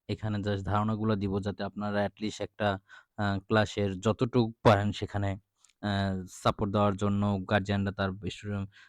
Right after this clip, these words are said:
আহ, বাচ্চাদেরকে শেখাবেন এরকম। আর যদি এটার উত্তরটা, যেহেতু এখনো এটা চলমান কিছু কিছু এলাকায়, এই কারণে আমি উত্তরটা সম্পূর্ণ বলছি না বা ওইভাবে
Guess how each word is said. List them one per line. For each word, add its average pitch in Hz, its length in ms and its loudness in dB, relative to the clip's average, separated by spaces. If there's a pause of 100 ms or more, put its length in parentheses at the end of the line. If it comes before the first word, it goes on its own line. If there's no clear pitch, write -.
(140)
আহ, 95 240 0 (260)
বাচ্চাদেরকে 101 800 2 (140)
শেখাবেন 98 580 0 (180)
এরকম। 95 340 -4 (460)
আর 95 300 4
যদি 107 320 0
এটার 117 240 4 (160)
উত্তরটা, 110 400 0
যেহেতু 104 280 2
এখনো 110 240 2
এটা 107 120 2
চলমান 104 400 4
কিছু - 240 -6
কিছু 101 260 0
এলাকায়, 95 440 4 (300)
এই 104 120 2
কারণে 107 180 4
আমি 101 100 4
উত্তরটা 98 340 0
সম্পূর্ণ 101 460 0
বলছি 98 320 0
না 98 140 2
বা 95 240 6
ওইভাবে 95 480 2